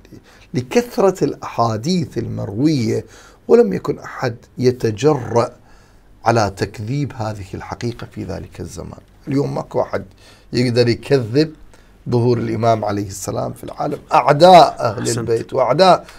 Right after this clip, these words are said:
Speaker 1: مدرسة أهل البيت، نعم، حتى الذين ينكرون الإمام عليه السلام لا ينكرون ظهور الإمام، يقولون: "نعم، هنالك مهدي وسيظهر، ولكن لا نعرف متى وكيف".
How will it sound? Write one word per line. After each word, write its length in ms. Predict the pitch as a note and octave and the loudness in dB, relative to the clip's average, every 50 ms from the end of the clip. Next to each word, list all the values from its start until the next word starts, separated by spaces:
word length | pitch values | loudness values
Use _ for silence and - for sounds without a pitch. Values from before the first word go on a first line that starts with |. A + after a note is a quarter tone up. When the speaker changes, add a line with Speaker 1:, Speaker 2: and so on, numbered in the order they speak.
| - - - | -20 -8 -2
Speaker 1:
مدرسة 440 | D#3 E3 E3 E3 D3+ C#3+ - - C#3+ - | 0 4 6 6 4 4 4 0 -4 -2
أهل 240 | - C3 A#2+ B2 C3+ | -2 -2 -2 -2 -2
البيت، 400 | C3 B2+ A#2+ D3 E3+ F#3 F3+ F#3 - - - - - - - | -4 -4 -2 0 0 0 -2 -4 -8 -16 -20 -20 -20 -18 -4
نعم، 360 | - C#3+ C3+ D3 D#3 D3+ C#3+ - | -2 2 2 2 2 2 -2 -6
حتى 360 | - - G3+ G3+ - - G#3 | -2 -2 -2 -2 2 4 6
الذين 400 | F#3 F3 F3 D#3+ D#3 F3 F3 E3+ | 8 8 8 8 6 4 4 6
ينكرون 640 | E3+ E3+ E3+ E3 D#3 - - E3 E3+ F3 F#3 F#3 F3 | 8 8 8 8 6 4 2 4 6 6 6 6 4
الإمام 520 | E3 D3+ D#3+ D3+ D3 D#3 E3 D#3+ C#3+ A#2+ | 4 4 6 4 6 8 8 8 8 6
عليه 280 | - - A2+ A#2 - G2+ | 2 -2 -2 -4 -6 -6
السلام 380 | - - - - - G2 G2 - - - - - - - - - _ - | -10 -12 -12 -12 -12 -12 -12 -14 -16 -18 -20 -20 -20 -20 -20 -20 _ -4
لا 580 | A#2+ B2 D3+ B2+ C#3+ C#3+ C#3 D#3+ F#3 G#3 G#3+ G3+ | -2 -2 0 0 0 6 8 8 10 10 8 6
ينكرون 500 | F3 - - D3 C#3+ C#3+ C3+ B2 A2+ A2+ | 4 2 2 0 2 2 2 0 0 -2
ظهور 300 | A2+ G2 A2+ A2 G2+ G2 | -2 -2 -2 -4 -6 -6
الإمام، 360 | F#2+ - D2 D2+ C#2+ A#1+ - - | -10 -14 -16 -16 -18 -20 -12 -6
يقولون: 460 | C#3 C#3 C3+ - C#3+ D3 D#3+ D#3+ D3 D3+ | -6 -6 0 2 2 4 4 2 2 2
"نعم، 380 | F3+ E3+ E3+ D3 B2 A2+ A2+ | 0 0 0 -2 -4 -2 -4
هنالك 500 | A#2 A#2 B2 C3+ C#3+ D3+ D3 D3+ D3 - | -2 0 2 2 2 2 0 -2 -2 -2
مهدي 400 | D3+ D3+ D3+ C#3+ C#3+ D#3 F3 F#3+ | -2 -2 0 0 -2 -2 -4 -6
وسيظهر، 680 | D4+ - - - A2 A#2 C#3 - - - - - - - - - - - _ | -6 -6 -6 -6 -6 -4 -4 -4 -4 -2 -4 -4 -4 -6 -12 -20 -20 -18 _
ولكن 420 | - A#2 A#2+ B2 B2 - - A2+ A#2 | 0 4 4 4 4 4 -2 0 4
لا 140 | B2 A#2 A#2 | 4 4 4
نعرف 460 | A2 F#2+ F2+ F2+ F#2 G2+ G2 - A#2+ | 4 2 0 -2 -4 -6 -8 -6 -6
متى 260 | A#2 A2 - - A2+ | -6 -4 -2 -2 -2
وكيف". 460 | A2+ A2+ G#2+ G#2+ - - A#2 A2 G#2 | 0 -2 -2 -4 -6 -6 -6 -6 -6